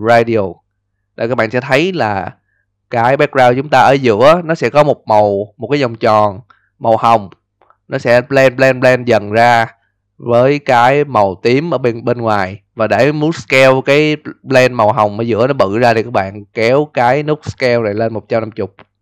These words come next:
Đây, các bạn sẽ thấy là chúng ta có một cái background nhìn nó rất là tự nhiên,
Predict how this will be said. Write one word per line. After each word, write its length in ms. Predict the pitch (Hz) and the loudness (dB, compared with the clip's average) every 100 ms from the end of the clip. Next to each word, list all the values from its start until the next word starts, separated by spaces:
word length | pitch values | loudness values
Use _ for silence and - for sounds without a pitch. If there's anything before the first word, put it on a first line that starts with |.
| _ _ _ - | _ _ _ -4
Đây, 140 | 117 | -2
các 80 | 120 | -2
bạn 120 | 113 | -4
sẽ 80 | 107 | -4
thấy 320 | - 131 185 - _ _ | -2 -2 -2 -8 _ _
là 420 | - 117 104 98 98 | -8 0 2 0 -4
chúng 180 | 131 | -8
ta 160 | - 123 | -2 -2
có 80 | 123 | -2
một 100 | 117 | -4
cái 140 | 120 147 | -2 -2
background 520 | - 135 127 131 131 | 0 2 6 4 2
nhìn 320 | 117 104 101 | -4 -6 -6
nó 460 | 113 117 131 147 160 _ _ _ | -2 2 2 0 -4 _ _ _
rất 320 | - 151 175 | -2 0 0
là 180 | 135 113 | 0 -2
tự 200 | 104 95 | -2 -4
nhiên, 540 | 110 127 135 135 131 | -4 -2 0 0 -4